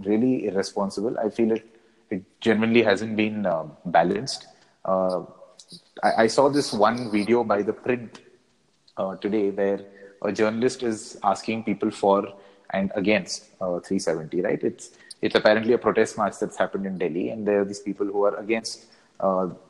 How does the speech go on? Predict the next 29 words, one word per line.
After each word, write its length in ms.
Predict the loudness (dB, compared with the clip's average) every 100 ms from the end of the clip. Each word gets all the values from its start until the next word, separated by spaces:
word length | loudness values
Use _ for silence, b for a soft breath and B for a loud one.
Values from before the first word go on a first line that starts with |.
| _ _
against 440 | 2 4 4 2 0
Article 320 | 0 0 -6
three 200 | -6 -6
seventy 400 | -4 -6 -4 -4
being, 360 | -2 -2 -4 -2
uh, 360 | -2 -2 -4 -8 b b b -2
uh, 180 | 0 2
repealed. 420 | 2 4 2 0 -4
And 220 | -4 -4 B B B 0
wh-, 200 | 2 4
what, 240 | 2 4
what 140 | 2
I 60 | 4
find, 440 | 2 -2 -4 -8 -6
uh, 160 | -2 -2
strange 440 | -2 0 0 2
is 180 | -2 0
that 280 | 0 0 0 -4
at 280 | -4 -8 -20 _ _ -2
some 220 | 2 4
moment 320 | 2 0 0
in 100 | 0
that 140 | 0 -2
video, 340 | 0 2 2
there 240 | 2 0
are 140 | 0 0
a 40 |
group 400 | -4 -2 0 2
of 140 | 0